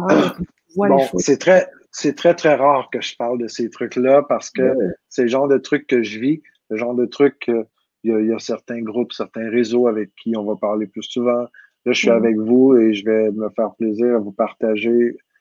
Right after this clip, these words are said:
Speaker 2: Semblerait que jeudi, la semaine passée, jeudi, dans la nuit de jeudi à vendredi, on a élevé de la trois à la cinq D. OK ? Donc,
Speaker 1: Mhm.
Speaker 2: la troisième dimension, c'est quoi ? C'est quoi la trois D ?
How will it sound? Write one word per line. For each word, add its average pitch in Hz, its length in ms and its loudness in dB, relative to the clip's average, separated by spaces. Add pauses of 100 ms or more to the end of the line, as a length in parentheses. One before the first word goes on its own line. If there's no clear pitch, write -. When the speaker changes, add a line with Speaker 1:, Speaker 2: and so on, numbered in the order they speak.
(440)
Speaker 2:
Semblerait 151 580 4
que 143 420 4
jeudi, 127 760 0
la 120 140 -10
semaine 123 280 -8
passée, 131 560 -2
jeudi, 117 460 -2
dans 120 140 -4
la 117 120 -6
nuit 120 140 -4
de 120 140 0
jeudi 113 320 -2
à 120 80 2
vendredi, 123 840 2
on 117 200 -6
a 117 160 -4
élevé 113 320 2
de 120 80 0
la 113 100 4
trois 127 360 2
à - 20 4
la 113 160 2
cinq 117 400 -8
D. 107 180 -8 (680)
OK ? 101 200 -8 (640)
Donc, 123 320 2
Speaker 1:
Mhm. - 40 -20 (260)
Speaker 2:
la 120 160 4
troisième 170 480 2
dimension, 139 600 -4
c'est 113 220 -8
quoi ? 131 260 -2 (320)
C'est - 220 -8
quoi 143 160 4
la 127 140 0
trois 113 320 -6
D ? 120 180 -8